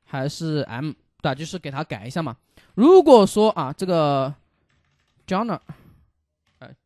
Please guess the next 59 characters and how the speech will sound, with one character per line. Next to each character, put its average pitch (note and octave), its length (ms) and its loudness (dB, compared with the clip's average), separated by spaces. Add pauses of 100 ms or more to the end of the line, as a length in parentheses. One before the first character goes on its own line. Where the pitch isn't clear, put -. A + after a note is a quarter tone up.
(140)
Gen-，Gentle F3 640 -18
啊， G2 240 -18
Gentle E3 320 -10
吧， - 180 -20 (300)
对 - 80 -20
吧？ A2+ 120 -18 (520)
Gentle F3 340 -12
啊， A#2 120 -20 (480)
等 F#3+ 200 -20
等 C#3 160 -20
于 A#2+ 120 -20
什 - 120 -20
么 G#2+ 60 -18
呢？ A2 200 -20
F， C3+ 320 -14 (1120)
小 - 180 -6
F D#3 260 -6
啊， C#3 200 -8 (420)
那 G#3+ 120 -2
就 A3+ 80 4
说 G#3+ 120 -2
明 G#3 100 -2
什 G3 80 -6
么 D#3 60 -6
呢？ C#3 260 -6
哎， D#3+ 200 -6
那 A3 140 -2
我 F#3 120 0
们 C3+ 120 -4
就 D#3 100 -2
给 D3+ 120 -10
它 B2+ 160 -8
一 B2 80 -8
个 B2+ 100 -8
什 B2+ 80 -12
么 A#2 40 -14
呢？ G#2 140 -12 (300)
呃， B2+ 180 -4
给 B2 120 -14
它 C#3 120 -10
一 C#3 40 -10
个 C#3+ 80 -8
女 A#2+ 340 -12
啊， A2+ 180 -14
她 C3+ 120 -12
就 C3+ 80 -12
是 C#3 80 -12
个 D3 80 -10
女 - 160 -14
的。 - 140 -16 (800)
啊， B2+ 220 -4 (200)
还 G3+ 160 0
有 D4+ 60 4
一 - 20 0
种 B3 140 -2
情 F3+ 120 -8
况， D3 220 -2
L，L - 1000 -8
if， D#3+ 260 -6